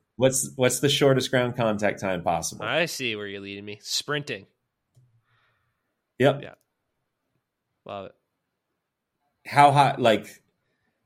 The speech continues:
Speaker 1: I don't have a force plate, so I haven't run
Speaker 2: Mm-hmm.
Speaker 1: this, but how, how high do you have to drop from to get four times body weight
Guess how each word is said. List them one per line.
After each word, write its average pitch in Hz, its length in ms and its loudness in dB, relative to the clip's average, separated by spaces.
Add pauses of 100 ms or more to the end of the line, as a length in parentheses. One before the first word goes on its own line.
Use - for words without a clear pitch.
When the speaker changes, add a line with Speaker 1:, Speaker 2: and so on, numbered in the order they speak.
(160)
Speaker 1:
I 110 80 4
don't 135 160 4
have 123 140 4
a - 20 -6
force 120 280 -2
plate, 117 200 0
so 110 100 0
I 104 40 4
haven't 101 180 -2
run 101 180 2
Speaker 2:
Mm-hmm. 104 80 0
Speaker 1:
this, 107 220 -2
but 104 380 0
how, 117 580 2 (340)
how 131 220 4
high 135 320 4
do 117 120 -2
you 113 100 -4
have 113 220 0
to 104 100 -6
drop 104 360 2
from 90 520 -4 (1120)
to 110 140 -4
get 104 220 0
four 120 320 2
times 101 600 -2
body 98 340 0
weight 90 400 -2